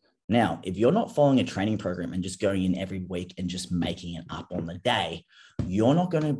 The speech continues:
get that ability to be really methodical with your load progression. You're not gonna understand,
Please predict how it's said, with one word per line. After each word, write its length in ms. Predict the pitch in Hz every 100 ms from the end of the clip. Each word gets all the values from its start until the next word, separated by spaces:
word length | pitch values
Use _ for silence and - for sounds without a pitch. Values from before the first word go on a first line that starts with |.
| -
get 260 | - 101 -
that 260 | 95 - - _ _
ability 300 | 87 90 92
to 240 | 95 - 87
be 200 | 87 87
really 220 | 87 90
methodical 840 | 90 92 90 87 92 87 113 123 - _ -
with 180 | 90 87
your 260 | 92 87 - - _ _ -
load 340 | 82 87 85
progression. 540 | 82 85 95 - 82 78
You're 140 | 87
not 160 | 107 110
gonna 280 | 143 139 -
understand, 840 | 104 95 - 92 95 92 87 90